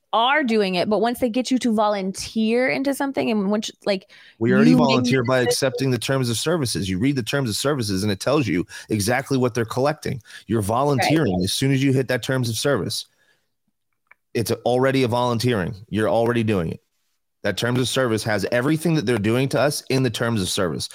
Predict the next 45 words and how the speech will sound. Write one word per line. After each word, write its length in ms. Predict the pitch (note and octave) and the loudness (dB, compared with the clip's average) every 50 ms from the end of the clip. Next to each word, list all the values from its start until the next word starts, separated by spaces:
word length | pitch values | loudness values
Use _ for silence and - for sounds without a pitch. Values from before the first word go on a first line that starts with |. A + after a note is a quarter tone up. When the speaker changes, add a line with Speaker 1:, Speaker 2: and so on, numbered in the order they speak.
| - - | -18 -6
Speaker 2:
People 260 | - B2 C3 B2 B2 | -4 -2 0 0 0
just 180 | A#2+ A#2 A#2 G2+ | 0 0 0 0
don't 140 | B2 B2 B2+ | 0 0 0
wanna 200 | B2+ B2+ A#2+ A2 | 0 0 0 0
read 340 | A2+ C3 C3+ B2+ A2 G2 - | 2 2 2 0 0 -2 -6
fucking 600 | - - - - - - C#3 A#2 G#2+ - G#2+ G2+ | -10 -14 -12 -10 -4 -2 -2 -2 0 -2 -2 -2
ten 200 | - C3+ B2 B2 | 0 0 0 0
hours 420 | A#2+ A#2+ B2+ B2+ A#2+ A#2 G#2 F#2 | 0 0 2 2 2 0 0 0
worth 220 | G#2 A2+ A2+ F#2+ | 0 0 0 0
of 240 | A2 G2 E2+ - - - - - - - _ - | -2 -4 -4 -8 -12 -14 -18 -20 -20 -20 _ -4
government 440 | - C3+ C3+ C3 B2+ A#2 A#2 F#2+ G#2 | 0 0 2 2 2 2 2 2 2
legal 260 | A2+ C3 C#3 C#3 C3 | 2 2 2 2 0
documents 600 | G#2 F#2+ G#2+ G2 G2+ - - G#2 G2 G2 F#2+ F2+ | 0 0 0 0 0 -2 -2 -2 0 0 -2 -2
to 100 | - - | -4 -4
see 220 | G2 - - B2 A#2+ | -4 -2 -2 0 0
what's 200 | A2 G#2+ G2 - | 0 0 0 0
in 100 | A2 G#2+ | 0 0
the 60 | G2 | -2
term 300 | F2 - A2+ A2+ A2+ G#2+ | -2 0 0 0 0 0
of 80 | G2+ F#2 | -2 -2
service. 360 | - - B2+ A#2 F#2 F2 G2 | -2 -2 0 0 0 0 -2
Every 180 | G#2+ A#2 C3+ | 0 0 0
time 200 | C3+ - C#3+ D3 | 0 0 0 0
a 40 | C#3+ | -2
term 220 | B2+ - C#3 C#3+ C#3 | 0 0 0 0 0
of 80 | C3+ | 0
service 280 | - - D3+ D3 C3 A2+ | 0 0 0 0 0 -2
comes 260 | - - A2+ G#2 G2 | -2 -2 -2 0 0
up, 120 | G#2+ G2+ F#2 - | 0 0 0 -2
everybody, 420 | A2 A2+ A#2 A#2 A#2 A2+ A2+ A2 - - | -2 0 0 2 2 2 0 0 -2 -2
"Oh, 120 | E3 F3+ - | -2 -2 -2
accept," 480 | - - - - - D#3+ A2 - - - - - B2 A2 - | -4 -6 -4 -2 -2 -2 -2 -4 -10 -16 -16 -14 -14 -8 -6
'cause 160 | - B2 G2 | -6 -2 -2
you're 120 | B2+ C3 | 0 0
not 200 | C3+ D3 D#3+ - | 0 0 0 2
using 300 | D3 D#3 D#3 C3+ D3 C3 | 2 2 2 2 0 -2
Facebook 460 | - E3 F3 E3+ D3 - - A#2 - | 0 0 0 0 0 0 -2 -2 0
unless 280 | A2 A2+ A#2+ B2 A2+ - | 0 0 0 -2 -2 0
you 80 | C3+ C3+ | -2 -2
accept. 420 | B2+ - - - - - - - - - _ - | -2 -2 -2 -2 -2 -4 -6 -12 -20 -20 _ -4
You're 260 | - A2 C#3+ D#3+ D#3+ | 0 2 2 2 2
already 480 | - - D3 D#3 E3+ E3 E3 D#3 D#3+ | 2 2 2 2 2 2 2 2 2
volunteering 760 | B2+ G#2 B2+ B2+ C#3 C#3+ C#3+ B2+ - - - C3+ C3 B2 A2+ A#2+ | 2 2 0 0 2 0 0 -2 -2 -2 -2 -2 0 0 0 0
into 260 | B2 A2+ - - D#2+ | 0 -2 -2 -2 -4
it. 140 | C2 - - | -4 -4 -8